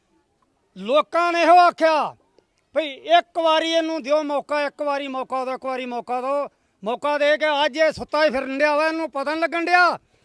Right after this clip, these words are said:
ਇਹ ਕਿੰਨੀ ਸੰਗਤ ਆ ਜਿਹੜੀ ਵਿਚਾਰੇ ਲੋਕ ਤਰਾਸ ਤਰਾਸ ਕਰ ਰਹੇ ਆ। ਅੱਜ ਘਰ ਦਾ ਤੁਰਨੇ ਸਿਰ ਜੀ ਇੱਕ,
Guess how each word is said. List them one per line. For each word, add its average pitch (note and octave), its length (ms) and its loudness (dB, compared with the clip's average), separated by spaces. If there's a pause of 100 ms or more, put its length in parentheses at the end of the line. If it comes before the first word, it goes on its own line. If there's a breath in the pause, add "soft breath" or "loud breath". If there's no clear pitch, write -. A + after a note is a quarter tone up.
(240)
ਇਹ D#4+ 320 -2
ਕਿੰਨੀ D#4 300 -6
ਸੰਗਤ D4 280 -6
ਆ D#4 100 0
ਜਿਹੜੀ D#4 200 -6
ਵਿਚਾਰੇ D4+ 360 -2
ਲੋਕ D4 300 0
ਤਰਾਸ C4+ 360 -4
ਤਰਾਸ C#4+ 260 -6
ਕਰ C#4 180 -6
ਰਹੇ C4+ 160 -4
ਆ। A3+ 180 -4 (680)
ਅੱਜ C4+ 200 -4 (300)
ਘਰ - 460 -6
ਦਾ C4+ 260 -2
ਤੁਰਨੇ D#4 680 0
ਸਿਰ D#4 260 0
ਜੀ C#4+ 360 -4
ਇੱਕ, D4 440 -2